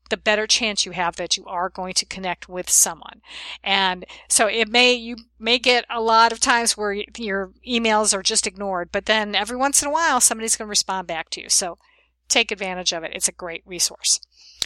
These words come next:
And that's gonna do it. <laughs> That's gonna do it for this edition of Write, Sell, Succeed. I am Gloria Rand, and as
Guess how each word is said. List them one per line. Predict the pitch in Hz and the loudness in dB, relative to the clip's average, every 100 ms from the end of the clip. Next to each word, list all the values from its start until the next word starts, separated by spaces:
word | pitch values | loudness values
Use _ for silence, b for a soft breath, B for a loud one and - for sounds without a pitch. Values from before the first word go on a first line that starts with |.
| B B B B B B - | B B B B B B -6
And | 269 269 | -4 4
that's | 359 - | 4 4
gonna | 330 294 | 0 0
do | 349 453 | 2 2
it. | - - - - 277 285 247 247 | 2 6 6 8 8 8 6 4
<laughs> | |
That's | 214 214 | -2 0
gonna | 262 254 | 0 2
do | 349 | 4
it | 330 | 2
for | 254 240 | 2 0
this | 254 269 | 2 2
edition | 247 320 277 220 | 2 2 2 0
of | - 262 277 | 6 8 6
Write, | 208 214 202 - | 4 2 2 0
Sell, | - - 220 202 | -2 2 2 2
Succeed. | - 202 - 208 185 240 294 B B B B B | 0 0 0 2 0 0 -2 B B B B B
I | 214 220 226 | 2 4 4
am | - 220 214 220 233 | 2 0 2 0 -4
Gloria | 226 226 226 226 220 | -4 2 2 2 0
Rand, | 208 208 247 359 349 320 | 0 2 4 4 2 -2
and | 233 226 226 220 226 226 226 | -2 2 6 6 8 6 4
as | 240 220 | 2 2